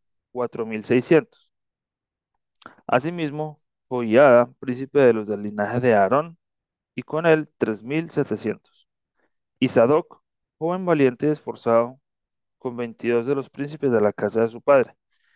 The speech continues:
De los hijos de Benjamín, hermanos de Saúl, tres mil,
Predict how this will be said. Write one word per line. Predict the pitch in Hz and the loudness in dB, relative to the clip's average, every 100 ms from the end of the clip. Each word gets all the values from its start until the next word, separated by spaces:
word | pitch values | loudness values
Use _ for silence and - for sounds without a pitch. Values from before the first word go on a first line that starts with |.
| _ | _
De | - | -6
los | 120 120 | -4 -4
hijos | 120 147 | -6 -2
de | 151 | 0
Benjamín, | 151 151 156 156 156 - | -2 -4 -10 -10 -12 -6
hermanos | 113 107 104 110 | -4 -4 -6 -4
de | 127 | -4
Saúl, | 131 139 135 139 _ _ _ _ _ | -2 -2 -2 -8 _ _ _ _ _
tres | - 117 104 | -2 0 0
mil, | 120 139 113 | -4 -10 -12